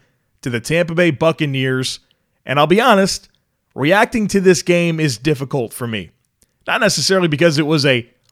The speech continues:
heartbreaking loss in overtime where the Bills once again had numerous chances to win the game. It's foiling all the layers of this loss together because it can lead you in so many different directions,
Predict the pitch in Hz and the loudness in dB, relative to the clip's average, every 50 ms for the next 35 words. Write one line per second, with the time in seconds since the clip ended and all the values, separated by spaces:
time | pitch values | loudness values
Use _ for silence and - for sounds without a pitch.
0 | _ _ - 147 160 165 - - - 156 147 139 - 143 135 131 127 135 135 139 | _ _ -2 0 0 0 0 -2 -2 -2 -2 -2 -4 -6 -6 -2 2 4 4 4
1 | 139 139 - - 131 127 135 143 135 120 139 127 - 151 135 143 156 147 147 147 | 4 2 0 -4 -2 0 0 0 0 -2 -4 -4 -2 -2 0 0 0 0 0 0
2 | 147 139 135 135 131 160 170 156 123 127 147 160 165 - - 147 135 151 151 147 | 0 0 0 0 0 2 0 0 0 0 0 0 0 -2 -4 -2 0 0 0 0
3 | 135 135 135 131 127 139 151 185 220 226 208 185 156 143 139 - - - - 160 | 0 -2 -2 -2 -2 0 2 2 2 2 2 2 2 2 0 -2 -6 -6 -6 -4
4 | 165 170 151 - 139 131 - - 127 127 147 165 165 143 131 120 127 160 185 175 | -4 -4 -6 -6 -8 -8 -6 -6 -6 -4 -4 -4 -4 -4 -6 -4 -2 -2 -2 -2
5 | 151 135 123 120 - _ _ _ _ _ _ _ _ _ _ _ - 170 175 165 | -2 -4 -8 -12 -14 _ _ _ _ _ _ _ _ _ _ _ 0 2 2 2
6 | - - - - 185 214 233 247 254 247 247 240 233 214 - _ - - 175 190 | 0 -4 0 2 4 6 6 6 4 4 2 0 0 -2 -4 _ -4 0 2 2
7 | 208 220 220 220 220 170 196 185 170 156 170 170 180 180 180 175 175 175 165 139 | 2 2 2 2 2 2 2 0 2 2 2 2 4 2 2 2 2 0 0 -2
8 | 120 - _ _ _ _ _ _ _ _ - 147 165 170 143 143 165 165 - - | -4 -8 _ _ _ _ _ _ _ _ 0 2 2 4 4 4 2 2 2 2
9 | 143 147 160 160 165 160 - - - 143 120 110 156 160 160 131 135 127 120 120 | 2 2 2 4 2 0 -2 -4 -4 -4 -2 0 2 2 2 2 0 -2 -2 -4
10 | 135 123 - 160 156 156 151 123 - - _ _ _ _ _ _ _ - 160 156 | -6 -4 -2 0 0 0 0 -2 -6 -10 _ _ _ _ _ _ _ -4 -2 -2
11 | - 175 170 165 165 175 220 254 262 214 156 170 202 202 202 - 196 185 175 - | 2 2 2 2 4 0 2 2 2 2 2 2 2 0 0 0 -2 -2 0 0
12 | - - 208 202 202 196 190 196 190 180 175 147 117 - - 175 170 - - 175 | -2 -2 0 0 0 2 2 2 2 2 0 0 -2 2 2 2 2 2 -2 -4
13 | 180 165 - - 147 127 120 139 196 226 - - - 156 139 127 127 127 120 - | -4 -4 -4 -6 -6 -4 2 4 4 4 2 0 -6 -6 -6 -6 -6 -8 -8 -8